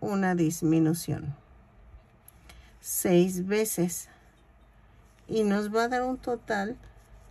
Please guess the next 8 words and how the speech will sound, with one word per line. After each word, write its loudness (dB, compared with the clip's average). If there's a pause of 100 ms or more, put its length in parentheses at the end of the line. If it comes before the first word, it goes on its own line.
(160)
de 2
dieciocho 0
puntos -2
bajos. -10 (340)
Lo -2
tejo -4 (1500)
y 0
regreso. 0